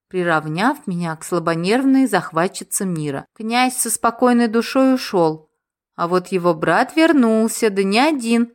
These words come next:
а с компанией. Два мага в темных одеждах,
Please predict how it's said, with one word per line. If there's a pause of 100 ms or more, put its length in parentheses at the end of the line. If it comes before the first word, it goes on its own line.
а
с
компанией.
Два
мага
в
темных
одеждах,